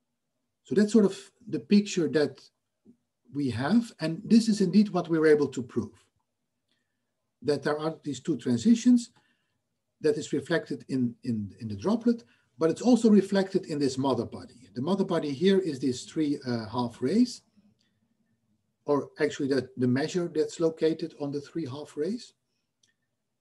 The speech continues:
And there's, in this situation, this measure will, will have a density, and the density will, will, will be zero here at this critical point, these points of tangency.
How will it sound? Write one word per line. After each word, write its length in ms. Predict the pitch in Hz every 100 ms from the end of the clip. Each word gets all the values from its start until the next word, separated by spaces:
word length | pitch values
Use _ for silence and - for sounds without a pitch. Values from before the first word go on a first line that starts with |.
| _ -
And 320 | 156 165 165 _ _ _
there's, 240 | 151 156 - - _ _ _ -
in 80 |
this 200 | 143 202
situation, 840 | - 196 160 156 135 - 147 120 117 _ _ -
this 200 | 135 127
measure 380 | 151 165 135 139
will, 220 | 131 135 139
will 120 | 139
have 120 | 127
a 120 | 113 143
density, 400 | 147 - - 180
and 220 | 147 139
the 80 | 127
density 460 | 131 151 135 - 135
will, 240 | 123 117
will, 180 | 117 110 -
will 200 | 120 113
be 220 | 117 104 - -
zero 380 | 95 120 160 233
here 300 | 180 226 240
at 100 | 190
this 140 | 202 -
critical 480 | 190 185 196 185
point, 460 | 175 175 185 247 233
these 140 | 156 -
points 320 | - 175 165
of 120 | -
tangency. 600 | 170 175 170 170 -